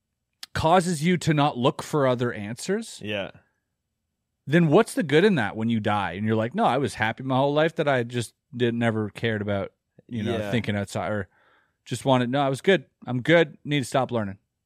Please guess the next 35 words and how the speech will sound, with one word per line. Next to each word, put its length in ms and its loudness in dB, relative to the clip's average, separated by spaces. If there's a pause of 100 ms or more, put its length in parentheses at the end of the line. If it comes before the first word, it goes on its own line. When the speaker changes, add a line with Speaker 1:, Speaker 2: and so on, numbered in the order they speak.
(600)
Speaker 2:
Yeah. 320 -2 (520)
Speaker 1:
But 280 4
even 220 4
if 100 2
you 80 2
do 140 4
learn 200 4
everything, 460 -2
or 80 0
if 100 -2
you 60 0
don't, 320 2
like, 140 -4
we're, 180 -2 (680)
we're 120 4
all 120 6
going 240 2
in 40 0
the 60 -2
dirt. 300 -2
Speaker 2:
Well, 100 -2
that's 160 -2
the 100 0
other 100 -2
thing 140 -8
too. 100 -10
It's 120 -10
like, 240 -6 (140)
Speaker 1:
I'd 80 -2
Speaker 2:
it's 60 0
like 40 4
Speaker 1:
rather 260 2 (160)
have 220 -6
fun, 300 -2
right? 220 -4